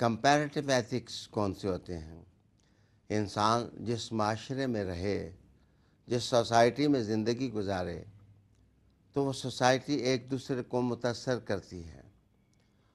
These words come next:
और इस तरह मुतासर करती है कि एक की बातें दूसरा सीखता है और दूसरे की बातें दूसरा सीखता है। एक दूसरे पर हालात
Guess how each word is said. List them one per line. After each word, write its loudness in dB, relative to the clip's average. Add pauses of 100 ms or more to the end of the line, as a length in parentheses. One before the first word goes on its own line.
और 8
इस -4
तरह 8
मुतासर 0
करती -2
है 0
कि -6 (120)
एक 0
की -4
बातें -2
दूसरा -2
सीखता 0
है -6 (640)
और 6
दूसरे 2
की -2
बातें -2 (920)
दूसरा 2
सीखता -4
है। -12 (720)
एक 6
दूसरे 0
पर 0 (680)
हालात 4